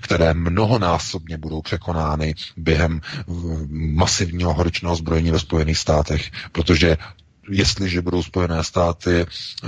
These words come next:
ve stavu jakési studené nebo permanentně hrozící války s Ruskem a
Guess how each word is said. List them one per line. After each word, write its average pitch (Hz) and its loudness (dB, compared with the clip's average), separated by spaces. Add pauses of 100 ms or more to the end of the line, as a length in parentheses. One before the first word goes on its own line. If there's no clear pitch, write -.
(260)
ve 82 2
stavu 85 2
jakési 80 0
studené 82 2
nebo 80 2
permanentně 82 2
hrozící 85 0
války 80 2
s 80 -2
Ruskem 82 0 (360)
a - 0